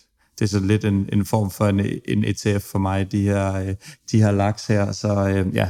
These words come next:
jeg holder, jeg holder fast, øh, jeg holder fast i dem, selvom Movi har heller ikke været god ved mig i år, men sådan, sådan er det jo nogle gange. Men, øhm, jeg er sådan rimelig fortrøstningsfuld omkring det. Jeg tror, at, at, øh, fisk,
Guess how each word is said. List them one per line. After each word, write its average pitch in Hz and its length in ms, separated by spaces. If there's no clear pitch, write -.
jeg 104 120
holder, 104 380
jeg 104 80
holder 98 220
fast, - 460
øh, 98 180
jeg 98 80
holder 101 160
fast 104 340
i 101 40
dem, 92 120
selvom 101 280
Movi 107 420
har 101 80
heller 104 180
ikke 95 120
været 98 140
god 101 200
ved 104 120
mig 98 160
i - 20
år, 98 180
men 98 180
sådan, 101 300
sådan 107 240
er 101 100
det 104 100
jo 101 60
nogle 98 220
gange. 95 280
Men, 101 140
øhm, 101 140
jeg 117 80
er 117 40
sådan 113 160
rimelig 113 240
fortrøstningsfuld 101 800
omkring 98 400
det. 98 80
Jeg 98 140
tror, 104 300
at, 101 320
at, - 260
øh, 92 240
fisk, - 360